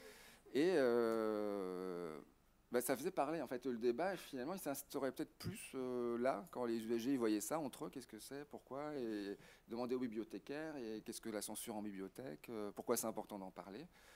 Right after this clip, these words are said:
pourquoi dans nos métiers, euh, c'est un, c'est quelque chose de fondamental, pourquoi, qu'est-ce que la, l'autocensure aussi,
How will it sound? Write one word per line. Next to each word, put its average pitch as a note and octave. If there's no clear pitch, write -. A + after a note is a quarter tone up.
pourquoi C3+
dans B2
nos A#2+
métiers, B2
euh, G2+
c'est -
un, G#2+
c'est -
quelque -
chose G2
de G2
fondamental, A2
pourquoi, B2
qu'est-ce -
que -
la, B2
l'autocensure C#3+
aussi, -